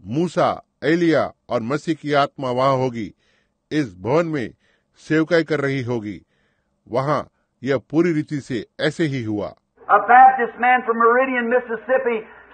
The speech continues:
Speaker 2: started laying his hand on his refrigerator to get something out of the refrigerator, and the Spirit of God come up on him,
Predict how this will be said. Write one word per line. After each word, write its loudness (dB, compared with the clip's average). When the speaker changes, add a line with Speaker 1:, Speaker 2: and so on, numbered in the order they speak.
Speaker 2:
started 8
laying 4
his -6
hand 4
on 6
his -10
refrigerator 0
to 0
get 2
something 4
out 10
of 6
the 6
refrigerator, 2
and -2
the -4
Spirit -2
of -4
God 8
come 4
up -2
on 6
him, -8